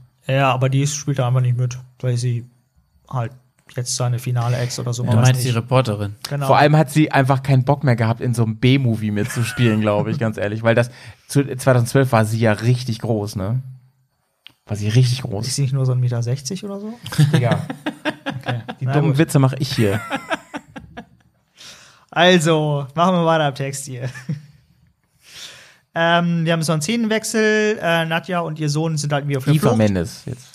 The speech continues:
Speaker 1: Immer, äh, genau, stimmt. Chronisch klamm. Ähm, und sie beklauen einfach Leute.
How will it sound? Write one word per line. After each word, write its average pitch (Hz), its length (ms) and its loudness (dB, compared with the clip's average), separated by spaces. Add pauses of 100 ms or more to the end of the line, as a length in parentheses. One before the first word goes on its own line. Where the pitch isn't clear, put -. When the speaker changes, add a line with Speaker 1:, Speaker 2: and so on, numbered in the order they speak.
Speaker 1:
Immer, 151 640 0
äh, 147 180 -2
genau, 143 240 -6
stimmt. 127 340 -10 (600)
Chronisch 175 420 2
klamm. 240 360 0 (360)
Ähm, 180 580 2
und 180 460 2
sie 151 180 0
beklauen 151 360 0
einfach 147 260 -2
Leute. 131 380 -4